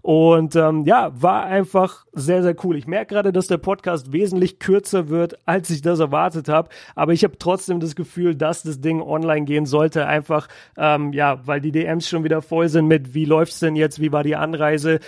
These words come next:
Und ich jetzt, wie gesagt, erstmal schlafen gehen werde und dann würde die jetzt lange nichts bekommen. Deshalb will ich das noch kurz alles fertig erzählen. Wir sind dann zurückgefahren ins Hotel in einem, äh, Bus, der, der extra für uns bereitgestellt wurde. War auch sehr, sehr krass.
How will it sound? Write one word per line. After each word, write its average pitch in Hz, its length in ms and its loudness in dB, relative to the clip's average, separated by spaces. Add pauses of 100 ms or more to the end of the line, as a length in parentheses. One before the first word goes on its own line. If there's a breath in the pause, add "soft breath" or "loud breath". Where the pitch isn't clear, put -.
(120)
Und 160 140 2
ich 170 100 4
jetzt, 147 220 -2
wie 165 100 -4
gesagt, 156 320 0
erstmal 151 360 -4
schlafen 156 480 -4
gehen 147 240 -4
werde 147 460 0
und 151 320 -6 (220)
dann 147 220 -2
würde 156 220 2
die 151 80 0
jetzt 151 200 0
lange 151 280 0
nichts 151 180 -6
bekommen. 165 380 -2
Deshalb 147 240 -2
will 165 80 0
ich 165 60 -6
das 147 140 -6
noch 151 140 -2
kurz 165 260 -2
alles 160 300 -4 (300 loud breath)
fertig 208 400 0
erzählen. 190 380 0
Wir 170 80 2
sind 214 180 0
dann 208 120 -2
zurückgefahren 208 760 0
ins 220 260 -2
Hotel 196 540 -2
in 175 180 0
einem, 170 280 0
äh, 156 280 0
Bus, 190 500 0
der, 170 440 0
der 160 200 -2
extra 180 300 -4
für - 140 -4
uns 170 160 -4
bereitgestellt 170 800 -6
wurde. 185 300 2 (260 loud breath)
War 160 180 2
auch 196 160 2
sehr, 190 260 -4
sehr 180 140 0
krass. 180 440 -4